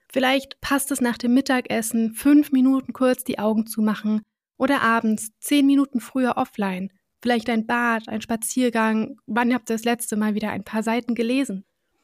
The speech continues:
Ihr müsst nicht auf den perfekten Moment warten, um für euch zu sorgen. Es reicht nämlich, wenn ihr einfach schon heute einen ersten kleinen Schritt macht.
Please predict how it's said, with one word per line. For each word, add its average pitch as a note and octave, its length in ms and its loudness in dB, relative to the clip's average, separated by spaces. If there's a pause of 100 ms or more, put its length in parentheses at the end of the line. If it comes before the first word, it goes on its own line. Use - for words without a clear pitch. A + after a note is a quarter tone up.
(120)
Ihr A#3+ 120 0
müsst D4+ 220 2
nicht D4 160 0
auf B3 100 -4
den A#3+ 160 -2
perfekten A#3+ 420 -4
Moment A3 420 2
warten, G#3 420 -2
um B3+ 200 2
für - 160 -4
euch A3+ 180 -4
zu A3 160 -2
sorgen. G#3 460 0 (260)
Es - 180 -14
reicht B3 300 -2
nämlich, A#3 500 0
wenn A3 100 0
ihr A3 180 -2
einfach C#4 440 0
schon G#3+ 220 -2
heute G#3 380 -4
einen G3+ 180 -10
ersten A3+ 400 -2
kleinen F#3+ 320 -6
Schritt - 320 -10
macht. - 320 -20